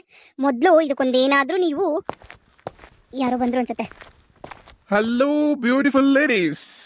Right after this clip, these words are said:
Speaker 2: ನಾನು ನಿಮ್ಗೋಸ್ಕರ ಅಲ್ಲಿ ಐಸ್ ಕ್ರೀಮ್ ತಗೊಂಡ್ ಬಂದು ಎಲ್ಲ ಕೂಲ್ ಡ್ರಿಂಕ್ಸ್ ಹಾಕ್ಬಿಟ್ಟು ಚಿಪ್ಸು, ಕೇಕು ಅಂತ ಎಲ್ಲ ರೆಡಿ ಮಾಡಿ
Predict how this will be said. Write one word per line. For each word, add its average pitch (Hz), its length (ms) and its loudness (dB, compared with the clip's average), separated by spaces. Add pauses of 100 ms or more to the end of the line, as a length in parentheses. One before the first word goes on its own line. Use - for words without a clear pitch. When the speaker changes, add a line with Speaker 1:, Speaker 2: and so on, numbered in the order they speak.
(760)
Speaker 2:
ನಾನು 196 560 2
ನಿಮ್ಗೋಸ್ಕರ 226 600 2
ಅಲ್ಲಿ 180 340 -2 (120)
ಐಸ್ 202 220 -4
ಕ್ರೀಮ್ 240 300 4
ತಗೊಂಡ್ 175 300 0
ಬಂದು 143 320 -4 (960)
ಎಲ್ಲ 214 220 4
ಕೂಲ್ 247 300 2
ಡ್ರಿಂಕ್ಸ್ 247 220 2
ಹಾಕ್ಬಿಟ್ಟು 175 500 -2
ಚಿಪ್ಸು, 214 580 0
ಕೇಕು 247 580 0
ಅಂತ 214 200 0
ಎಲ್ಲ 208 300 2
ರೆಡಿ 202 220 2
ಮಾಡಿ 180 480 0